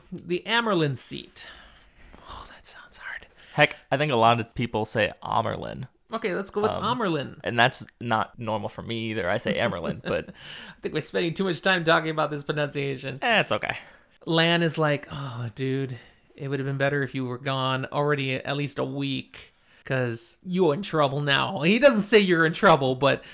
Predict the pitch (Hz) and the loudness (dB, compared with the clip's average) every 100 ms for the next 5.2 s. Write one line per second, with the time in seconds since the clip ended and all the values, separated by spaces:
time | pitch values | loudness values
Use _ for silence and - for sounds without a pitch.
0 | - - 208 139 143 180 196 196 180 175 | -12 0 2 8 8 10 8 8 6 6
1 | 170 160 156 151 147 160 147 131 139 175 | 8 10 10 8 6 2 4 4 2 -2
2 | 175 165 165 147 - 135 123 - - 117 | 0 0 2 0 0 -6 -8 -10 -10 -8
3 | 110 110 104 104 104 117 - - 117 117 | -6 -6 -6 -8 -10 -12 -14 -14 -6 0
4 | 117 117 110 107 90 123 - 127 - 151 | 0 0 -4 -8 -6 -6 -4 -6 -4 -4
5 | - | -4